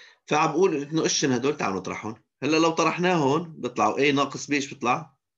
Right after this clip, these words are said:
هي بتروح وهي بتروح وهي بتروح، تلاتة ناقص خمسة ناقص اتنين. ناقص اتنين لو كعبتها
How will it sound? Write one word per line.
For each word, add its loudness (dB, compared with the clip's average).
هي 2
بتروح -2
وهي -2
بتروح -4
وهي 2
بتروح، -4
تلاتة 0
ناقص -2
خمسة -2
ناقص -4
اتنين. -10
ناقص 2
اتنين 0
لو 2
كعبتها -2